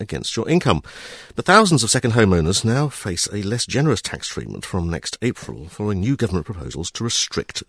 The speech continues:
the use of loss relief. Under these proposals, it will only be possible to offset trading losses against income from the same business, rather than the current position whereby an owner can offset losses against any other income, such as salary. So, Tanya,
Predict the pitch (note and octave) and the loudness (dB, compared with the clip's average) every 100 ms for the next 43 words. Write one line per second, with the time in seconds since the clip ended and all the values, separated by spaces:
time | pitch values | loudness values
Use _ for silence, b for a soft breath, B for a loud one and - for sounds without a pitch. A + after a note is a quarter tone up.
0 | - A2 D2+ - - A#2+ - F#2 A2+ D#3 | -8 -8 -8 -6 -6 -6 -8 -4 -2 2
1 | - - - A1 A1+ - - B B B | 2 2 -6 -10 -12 -16 -20 B B B
2 | B - F#2+ C#2+ - - C2 B1 E2 - | B -4 -4 -4 -6 -8 -8 -8 -8 -8
3 | E2 D2+ F#2 A#2 G2 - C#2+ - C2+ B1+ | -10 -8 -6 -6 -8 -8 -10 -10 -12 -12
4 | - - C#2+ F#2 - - - _ - - | -12 -12 -10 -12 -8 -8 -10 _ -14 -6
5 | G#2 A2 C2 A1 - D#2+ - G2 F#2+ - | -4 -4 -4 -8 -6 -8 -6 -6 -6 -4
6 | G2 G2+ F#2 F#2 - G2+ F#2+ - - F#2 | -4 -4 -2 -4 -4 -4 -4 -8 -8 -2
7 | - G#2+ F#2+ F#2 E2 - D#3 - - - | 0 2 2 0 -2 0 -2 -2 -6 -6
8 | B B B B - E2+ D#2+ D2+ D2 - | B B B B -8 -6 -4 -6 -8 -4
9 | D#3 - - - E2+ - - D#2 D2 - | -4 -4 -10 -10 -10 -10 -12 -8 -8 -6
10 | E2+ C#2 A#1 - - - - - - - | -6 -6 -10 -12 -12 -10 -10 -12 -16 -14
11 | D2 - - G#2+ - - E3 F3 D2 - | -14 -14 -10 -10 -10 -8 -4 -2 -4 -8
12 | - - - G2 _ b b b - - | -16 -14 -12 -12 _ b b b -20 -16
13 | - G2 - E3+ E3 F2+ - B B B | -12 -8 -6 -2 0 0 -2 B B B
14 | B B B - - F#3+ E3 | B B B -12 -4 0 0